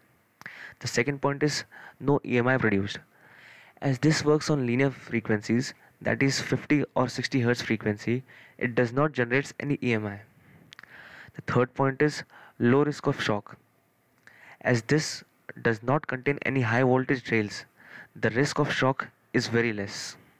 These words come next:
Now let's look at some of its cons. Size increases with current ratings. As the current rating increases, the size of transformer increases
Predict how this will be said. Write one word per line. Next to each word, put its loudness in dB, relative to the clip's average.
Now 2
let's 0
look 2
at -8
some 2
of 2
its -2
cons. 0
Size 0
increases 0
with -4
current 0
ratings. -4
As 2
the 2
current -2
rating -2
increases, 0
the -8
size 2
of 0
transformer 0
increases 0